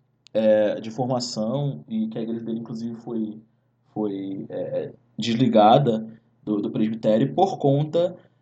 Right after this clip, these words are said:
dele ordenar, eu não sei exatamente se foi por conta disso,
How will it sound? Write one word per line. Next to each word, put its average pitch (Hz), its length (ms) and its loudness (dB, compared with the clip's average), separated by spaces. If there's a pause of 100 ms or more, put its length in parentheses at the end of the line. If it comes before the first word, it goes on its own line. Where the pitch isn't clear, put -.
(160)
dele 143 200 6
ordenar, 135 680 2
eu - 140 -4
não 233 100 8
sei 220 140 2
exatamente 196 300 0
se - 60 -6
foi 190 100 -2
por 185 160 -4
conta 180 240 -2
disso, 110 440 -4